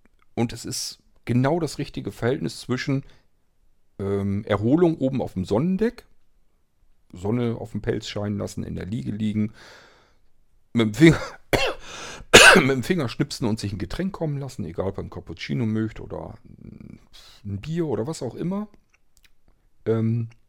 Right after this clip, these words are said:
und mal das Essen so ein bisschen kennenzulernen. Ich sag ja, es war von den ganzen Kreuzfahrtschiffen das Essen, was am wenigsten herausragend war, aber immer noch weit herausragender ist als alles, was ich von Land her kenne.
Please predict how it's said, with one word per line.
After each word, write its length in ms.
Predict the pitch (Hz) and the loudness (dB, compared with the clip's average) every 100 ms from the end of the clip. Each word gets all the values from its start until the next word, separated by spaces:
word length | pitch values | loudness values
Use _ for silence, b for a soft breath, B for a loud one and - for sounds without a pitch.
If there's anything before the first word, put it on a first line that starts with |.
| _ _ - - - | _ _ -20 -20 -4
und 180 | 110 117 | 0 2
mal 100 | 104 | 2
das 160 | 113 | 0
Essen 260 | - 131 123 | -6 -6 -4
so 80 | 117 | -4
ein 60 | |
bisschen 360 | 107 - 113 104 B B B B B B B | -4 -4 -4 -4 B B B B B B B
kennenzulernen. 580 | - 139 170 190 175 170 | 0 2 2 -2 -4 -4
Ich 100 | 123 | -4
sag 200 | 156 - | -4 -4
ja, 60 | 95 | -8
es 180 | - | -4
war 240 | 110 143 165 | -2 -2 -6
von 300 | - - 131 | -10 -8 -4
den 100 | 110 | -4
ganzen 260 | 123 143 | -4 -6
Kreuzfahrtschiffen 960 | 110 - 151 - 143 - 135 - 135 143 _ - _ - | -4 -2 -2 -4 -12 -10 -10 -8 -8 -8 _ -20 _ -4
das 200 | 113 - | -4 -4
Essen, 300 | 113 - 98 | -8 -6 -8
was 140 | 92 | -6
am 240 | 90 90 98 | -8 -6 -2
wenigsten 680 | 139 196 - - 160 160 - - _ _ _ | 0 0 -4 -4 -2 -2 -6 -16 _ _ _
herausragend 1000 | - 110 92 120 156 - 139 139 131 - | -4 -4 2 0 0 -6 -8 -6 -8 -8
war, 300 | 101 147 190 | -4 -4 -4
aber 280 | - 127 131 B B B B | -4 -4 -4 B B B B
immer 160 | 110 120 | -6 -4
noch 160 | 120 113 | -4 -6
weit 360 | 95 104 151 - | 0 2 2 0
herausragender 720 | 101 98 113 - 104 101 90 | -2 0 -2 -4 -6 -6 -8
ist 140 | - | -8
als 200 | 82 - | -12 -10
alles, 320 | - 101 - | -8 -8 -8
was 140 | 92 95 | -10 -10
ich 140 | - | -14
von 220 | - 95 | -10 -8
Land 360 | 87 90 104 - | -6 -6 -6 -6
her 140 | 87 | -12
kenne. 400 | - 87 101 170 | -12 -8 -6 -6